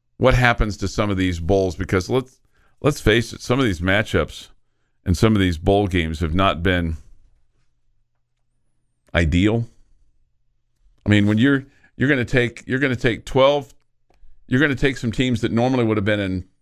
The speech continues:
potentially, like, Power Five matchups, like what we had with Texas Tech taking on Cal.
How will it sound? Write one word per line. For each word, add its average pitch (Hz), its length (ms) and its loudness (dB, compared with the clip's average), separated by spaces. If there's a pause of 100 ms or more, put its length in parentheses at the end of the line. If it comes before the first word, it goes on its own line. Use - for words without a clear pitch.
(140)
potentially, 117 480 0
like, 90 220 -2
Power 101 200 2
Five 95 220 -2
matchups, 95 400 -4
like 123 140 -2
what 123 100 -2
we 139 120 0
had 127 140 0
with 107 120 -6
Texas 107 320 -6
Tech 90 260 -2
taking 92 300 -4
on 80 160 -4
Cal. - 400 -6